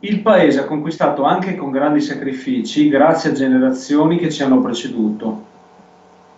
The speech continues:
una direzione nel cammino comune. Quindi attuare la Costituzione è un impegno che non può dirsi mai esaurito. Le istituzioni, le formazioni sociali, i singoli cittadini sono continuamente chiamati a rimuovere gli ostacoli che si frappongono a una piena inclusione.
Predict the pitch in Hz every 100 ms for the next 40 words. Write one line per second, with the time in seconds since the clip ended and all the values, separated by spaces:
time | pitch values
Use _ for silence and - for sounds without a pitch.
0 | _ - 240 220 - 151 185 - 147 139
1 | 151 156 147 - 151 127 117 120 127 113
2 | 104 104 107 - - - 127 - - 233
3 | 233 - 185 185 180 147 - 139 147 -
4 | 147 - 123 120 131 156 185 180 175 165
5 | 170 180 180 175 180 175 196 156 190 190
6 | 160 135 147 180 180 170 143 123 117 -
7 | 123 123 - - _ _ - _ _ _
8 | _ _ _ _ - - 156 214 214 214
9 | 202 - 185 147 127 131 131 127 - 160
10 | 135 143 - 139 120 117 - 175 175 151
11 | 127 - 147 135 151 160 147 127 127 -
12 | 240 214 185 175 160 151 139 139 127 143
13 | 135 123 117 131 131 131 120 - 139 139
14 | - 165 185 175 143 151 131 127 123 113
15 | 110 123 131 127 - 151 156 135 - 123
16 | 107 104 98 98 120 180 208